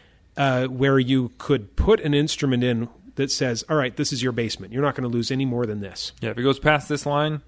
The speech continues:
Speaker 2: you're
Speaker 1: Boom,
Speaker 2: out.
Speaker 1: you're out, right? And that can be somewhere very close to where you bought it anyway.
Speaker 2: Mm-hmm.
Speaker 1: So that if you lose, you lose very little, but you have zero, um, stop on the upside, meaning that it can go through the roof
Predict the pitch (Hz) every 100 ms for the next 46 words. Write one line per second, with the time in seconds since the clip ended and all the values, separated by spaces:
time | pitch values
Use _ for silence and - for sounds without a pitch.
0 | - 123 156 120 101 127 104 - - -
1 | _ 110 127 - - 127 151 - 151 131
2 | 107 120 - - 143 135 120 107 160 175
3 | 160 143 127 - 123 117 113 107 107 117
4 | 104 110 107 85 67 - 127 117 135 -
5 | - - 127 147 220 165 143 135 127 123
6 | 123 117 123 113 98 110 101 104 127 117
7 | 85 123 127 147 113 135 120 104 107 165
8 | 226 160 95 95 - - - - - _
9 | - 131 117 117 - - - 123 123 120
10 | 110 123 - - 87 92 135 127 123 117
11 | 113 _ _ - - 165 156 165 160 147
12 | 139 139 113 127 208 113 -